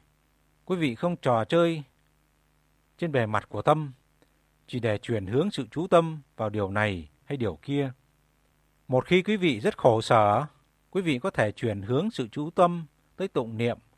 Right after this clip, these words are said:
hay đọc sách, hay tưởng tượng, hay chuyển hướng và quên đi nỗi khổ của mình trong một thời gian. Và quý vị cảm thấy mình thoát khỏi khổ. Nhưng ai thoát khỏi khổ đây? Chỉ một phần nhỏ của tâm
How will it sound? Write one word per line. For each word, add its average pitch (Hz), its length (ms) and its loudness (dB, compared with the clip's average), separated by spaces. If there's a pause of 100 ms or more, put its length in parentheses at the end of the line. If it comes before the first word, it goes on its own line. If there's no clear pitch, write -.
(120)
hay 156 140 -6
đọc 131 220 -4
sách, 196 200 0 (500)
hay 175 140 -4
tưởng 110 260 -4
tượng, 139 300 2 (500)
hay 170 120 -4
chuyển 107 280 -4
hướng 135 320 -2 (1040)
và 107 120 -2
quên 165 280 0
đi 165 240 2
nỗi 165 220 -2
khổ 104 180 2
của 113 140 -2
mình 104 360 -4 (220)
trong 151 160 -6
một 107 120 -4
thời 98 240 -6
gian. 143 340 2 (840)
Và 117 100 -2
quý 202 160 -2
vị 156 160 0
cảm 98 300 0
thấy 151 360 -2 (180)
mình 113 180 -6
thoát 175 240 -2
khỏi 95 220 -4
khổ. 95 400 -4 (880)
Nhưng 147 320 -6 (240)
ai 147 280 -2
thoát 170 140 -6
khỏi 92 180 -4
khổ 85 220 -10
đây? 127 260 -6 (760)
Chỉ 120 180 -2
một 143 180 0
phần 127 200 0
nhỏ 104 200 4
của 120 160 0
tâm 170 360 0